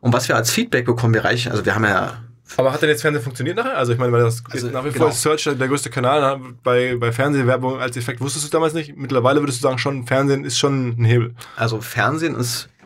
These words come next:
Speaker 1: zum einen Brandbuilding, ganz klar. Wir haben über fünfzig Millionen Euro hat R T L investiert in T-V-Werbung, also Bruttomedia an uns.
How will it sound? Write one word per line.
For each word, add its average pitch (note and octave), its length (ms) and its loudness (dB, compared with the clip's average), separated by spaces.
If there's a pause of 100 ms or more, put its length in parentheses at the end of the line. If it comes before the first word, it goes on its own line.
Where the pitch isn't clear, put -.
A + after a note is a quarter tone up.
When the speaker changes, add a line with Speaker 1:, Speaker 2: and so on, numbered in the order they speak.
(540)
Speaker 1:
zum - 180 -2
einen B2 240 2
Brandbuilding, F#3+ 720 0
ganz A2+ 240 -2
klar. C3 160 -2
Wir C3 80 2
haben A#2 220 -4
über D3+ 180 0
fünfzig C#3+ 380 -4
Millionen B2 200 0
Euro A#2 200 0
hat D#3 100 -2
R B2+ 80 2
T B2+ 80 -2
L - 60 -2
investiert C#3+ 460 -2
in C#3 80 -2
T-V-Werbung, D3+ 640 -2
also A2 160 -2
Bruttomedia C3 480 -2
an D3 80 -4
uns. F3 380 -2